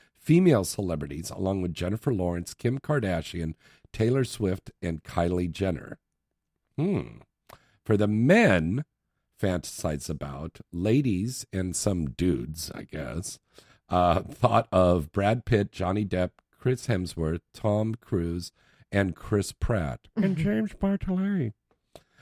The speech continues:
Speaker 1: All right, what's weird sex fact number three?
Speaker 2: Okay.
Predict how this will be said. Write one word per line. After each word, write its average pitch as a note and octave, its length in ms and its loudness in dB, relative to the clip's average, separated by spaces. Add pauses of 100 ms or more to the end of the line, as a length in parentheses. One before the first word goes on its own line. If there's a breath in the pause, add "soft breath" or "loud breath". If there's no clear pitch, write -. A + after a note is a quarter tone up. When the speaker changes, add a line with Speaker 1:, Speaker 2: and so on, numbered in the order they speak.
(200 soft breath)
Speaker 1:
All C3+ 120 6
right, A#2 160 2
what's F3+ 260 4
weird F3 320 10
sex E3+ 260 2
fact D#3+ 180 2
number C#3+ 280 2
three? G#2+ 500 2 (360)
Speaker 2:
Okay. F#3 380 2